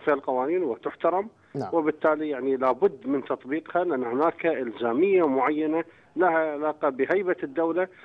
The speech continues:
Speaker 2: صحيح.
Speaker 1: وباحترام الناس للقانون وللدستور.
Speaker 2: نعم، صحيح. آه، كل الشكر للأستاذ ناصر المصري على هذه المشاركة، ومشكور، آه، أخوي ناصر.
Speaker 1: الله يحفظك.
Speaker 2: حياك
Speaker 1: حياك
Speaker 2: الله.
Speaker 1: الله. أهلًا وسهلًا.
Speaker 2: حياك الله أستاذ. آه، بالفعل أبو علي، قضية تنفيذ القانون هو حاجز،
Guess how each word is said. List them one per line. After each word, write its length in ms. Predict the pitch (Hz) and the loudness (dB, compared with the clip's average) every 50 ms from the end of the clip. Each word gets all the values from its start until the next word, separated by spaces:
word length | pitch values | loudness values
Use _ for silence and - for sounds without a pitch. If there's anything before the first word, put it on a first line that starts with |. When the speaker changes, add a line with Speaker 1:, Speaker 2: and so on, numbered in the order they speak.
| - - | -12 -2
Speaker 2:
صحيح. 140 | - 170 185 | -2 0 0
Speaker 1:
وباحترام 540 | 220 - - - 208 190 185 175 165 165 | 0 -2 -2 0 0 2 2 2 2 2
الناس 260 | - 277 147 160 160 151 - - | 0 0 0 0 0 -2 -4 -6
للقانون 480 | 151 147 - - 143 143 147 160 160 151 | -6 -6 0 0 2 2 2 2 2 2
وللدستور. 600 | 147 143 147 139 139 135 - - 147 - - - _ _ _ _ | 0 0 0 -2 -6 -12 -8 -8 -8 -8 -8 -12 _ _ _ _
Speaker 2:
نعم، 180 | - 135 95 87 - _ | -10 -10 -10 -10 -12 _
صحيح. 300 | - - 104 - 104 - - - - | -8 -8 -6 -6 -8 -14 -14 -10 -4
آه، 220 | - 127 123 120 120 | -2 0 0 0 -2
كل 220 | 120 - 160 135 | -2 -2 0 0
الشكر 300 | 135 - - 120 - 139 | 0 -2 -4 -6 -6 -6
للأستاذ 340 | 120 117 - 127 120 113 120 | -6 -4 -2 -2 -2 -2 -2
ناصر 280 | 120 120 117 - 113 | -4 -4 -6 -6 -8
المصري 300 | 117 120 117 110 - - | -8 -8 -10 -8 -8 -8
على 120 | 113 110 113 | -8 -6 -6
هذه 200 | 120 117 117 117 | -6 -6 -6 -6
المشاركة، 560 | 113 110 110 - 123 120 117 117 117 - 120 | -8 -8 -8 -4 -2 -2 -2 -2 -4 -6 -6
ومشكور، 540 | 113 117 120 - - 147 147 143 139 135 127 | -6 -6 -8 -8 -4 -2 0 2 2 2 0
آه، 280 | - - - - - | -2 -8 -10 -10 -12
أخوي 180 | 117 - - - | -12 -10 -10 -10
ناصر. 280 | - - - - - - _ _ _ - | -10 -12 -16 -16 -18 -20 _ _ _ -2
Speaker 1:
الله 240 | 143 143 139 135 131 | 2 2 4 4 2
يحفظك. 240 | 123 - - 117 104 | 0 -2 -8 -12 -10
Speaker 2:
حياك 220 | - - - - | -10 -10 -10 -8
Speaker 1:
حياك 360 | - 123 113 113 110 107 - 123 | -8 -6 -6 -6 -6 -8 -8 -8
Speaker 2:
الله. 120 | 113 110 | -8 -6
Speaker 1:
الله. 120 | - 135 | -6 -8
أهلًا 140 | 123 135 123 | -6 -6 -6
وسهلًا. 320 | 107 104 - - - 110 107 | -8 -8 -14 -12 -12 -12 -12
Speaker 2:
حياك 120 | 107 - | -12 -12
الله 100 | - - | -12 -12
أستاذ. 240 | 104 - - - - - _ _ _ _ _ _ _ _ _ _ _ _ _ _ _ - | -14 -14 -14 -16 -16 -16 _ _ _ _ _ _ _ _ _ _ _ _ _ _ _ -12
آه، 200 | 139 - - - - _ - _ _ _ _ - | -10 -8 -8 -8 -10 _ -20 _ _ _ _ -16
بالفعل 260 | - 160 165 - - 156 | -14 -14 -10 -8 -8 -8
أبو 220 | 139 127 120 117 | -8 -8 -10 -8
علي، 260 | 120 123 123 120 117 - - _ _ _ _ _ _ _ _ _ _ _ _ _ _ _ _ _ _ _ - | -6 -6 -6 -6 -8 -12 -18 _ _ _ _ _ _ _ _ _ _ _ _ _ _ _ _ _ _ _ -14
قضية 200 | - 117 131 131 | -8 -6 -4 -4
تنفيذ 400 | 120 - - 110 101 - 113 101 | -4 -6 -10 -14 -10 -8 -8 -8
القانون 500 | 101 98 101 104 101 104 101 104 104 - - | -8 -10 -12 -12 -10 -10 -8 -10 -10 -12 -16
هو 260 | 104 - 117 117 107 | -14 -10 -8 -8 -8
حاجز، 760 | 98 98 110 107 101 - 98 98 98 - - - - - _ | -8 -6 -8 -8 -8 -8 -10 -14 -14 -16 -20 -20 -20 -20 _